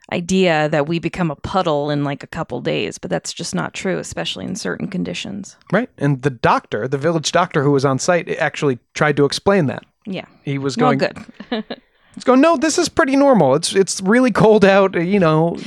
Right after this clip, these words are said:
Speaker 1: Meanwhile, her father's like, "Ah! Ah!"
Speaker 2: He's like, "You, you guys know how we put meat in cold places to, to keep it fresh sometimes?"
Speaker 1: Mm-hmm.
Speaker 2: Um, but nonetheless, the townspeople set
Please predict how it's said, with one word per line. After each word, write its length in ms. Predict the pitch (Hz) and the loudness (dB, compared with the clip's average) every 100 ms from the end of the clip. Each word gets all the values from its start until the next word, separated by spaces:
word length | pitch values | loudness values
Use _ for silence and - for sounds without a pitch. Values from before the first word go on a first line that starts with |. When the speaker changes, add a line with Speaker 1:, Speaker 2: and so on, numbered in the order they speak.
| - | -2
Speaker 1:
Meanwhile, 340 | 240 202 170 | 0 2 2
her 140 | 170 185 | 0 -2
father's 340 | 180 160 175 | -2 -4 -2
like, 180 | 190 175 - 285 | -2 -2 -8 0
"Ah! 580 | 330 - 523 - 67 62 320 339 311 | 2 2 2 0 0 -2 -4 -6 0
Ah!" 560 | 294 494 554 554 508 403 | 2 4 4 4 2 0
Speaker 2:
He's 160 | 143 151 | -2 -2
like, 160 | 151 | 0
"You, 160 | 147 156 | 0 0
you 180 | 170 170 | 0 0
guys 220 | 156 165 | 2 4
know 100 | 170 | 4
how 120 | 165 | 4
we 100 | 165 | 2
put 260 | 147 170 175 | 2 0 0
meat 220 | 165 185 | 0 0
in 160 | 175 160 | 2 2
cold 260 | 165 185 | 4 2
places 400 | 151 180 180 185 - | 4 2 2 -2 -2
to, 100 | 151 | -4
to 260 | - - | -4 -8
keep 180 | - 170 | -4 -4
it 120 | 180 | -4
fresh 280 | - 180 180 | 0 0 2
sometimes?" 680 | - 175 185 180 180 175 180 | 0 2 2 2 0 -2 -4
Speaker 1:
Mm-hmm. 800 | 175 180 190 - _ _ _ 139 | -4 -6 -8 -14 _ _ _ -2
Speaker 2:
Um, 420 | 135 135 131 131 - _ | 0 2 0 -2 -8 _
but 340 | 127 202 262 _ _ _ _ _ _ _ _ _ _ - | -2 0 0 _ _ _ _ _ _ _ _ _ _ -2
nonetheless, 580 | 143 202 247 139 113 - | 2 4 4 2 -2 -6
the 100 | 139 | -2
townspeople 760 | 151 165 - 143 135 139 139 - - | 0 0 0 0 4 2 2 -6 -12
set 420 | - - 147 | -6 -2 -2